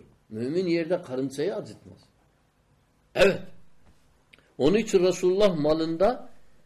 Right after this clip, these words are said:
iptil oldu. Evladında oldu. Ehli beytinde oldu. Bir de dininde oldu. Dininde nasıl oldu? Bellidir Resulullah sallallahu aleyhi ve sellem.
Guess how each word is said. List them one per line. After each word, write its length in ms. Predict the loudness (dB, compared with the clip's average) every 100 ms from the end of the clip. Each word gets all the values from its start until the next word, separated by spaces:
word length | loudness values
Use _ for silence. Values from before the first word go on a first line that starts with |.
| _ _ _ _ _ _ -4
iptil 340 | -4 -4 -4
oldu. 360 | -4 -4 -10 -18 -20 -20 _
Evladında 640 | 0 2 2 0 -4 0
oldu. 480 | 0 0 -4 -6 -8 -6
Ehli 320 | -6 -6 -2
beytinde 420 | -2 -2 -8 -6
oldu. 320 | -6 -6 -8 -8
Bir 160 | -6
de 220 | -6 -6
dininde 440 | -10 -10 -8 -10 -12
oldu. 280 | -14 -20 _ _ _ _ _ _ _ _ _ _ _ -8
Dininde 420 | -6 -4 -2 -2
nasıl 260 | -4 -8 -8
oldu? 300 | -8 -10 -10 -10 -10 -8
Bellidir 460 | -8 -8 -12 -12
Resulullah 440 | -12 -12 -12 -12 -12
sallallahu 280 | -14 -14
aleyhi 120 | -16 -20
ve 40 |
sellem. 120 | _